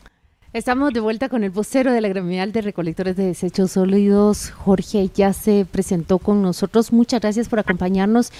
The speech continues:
Eh, calculo que, que, que la Corte de Constitucionalidad, ante los alegatos que se están presentando, pues vamos camino a suspender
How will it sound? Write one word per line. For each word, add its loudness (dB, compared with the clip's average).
Eh, 6
calculo 4
que, 0
que, -4
que -2
la -2
Corte 0
de -2
Constitucionalidad, 0
ante -2
los -4
alegatos -2
que -4
se -8
están -2
presentando, -2
pues 0
vamos 4
camino 0
a 0
suspender -2